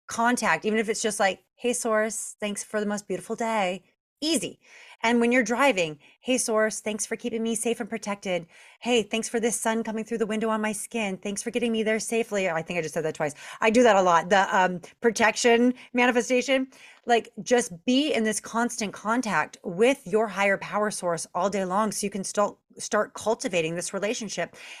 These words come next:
And you'll start realizing the more you have this rock solid relationship where your higher power source is your best friend, all these little miracles start happening.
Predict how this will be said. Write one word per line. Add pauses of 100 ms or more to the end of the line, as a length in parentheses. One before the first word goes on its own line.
(140)
And
you'll
start
realizing
the
more
you
have
this (280)
rock
solid
relationship
where
your
higher
power
source
is
your
best
friend, (400)
all
these
little
miracles
start
happening.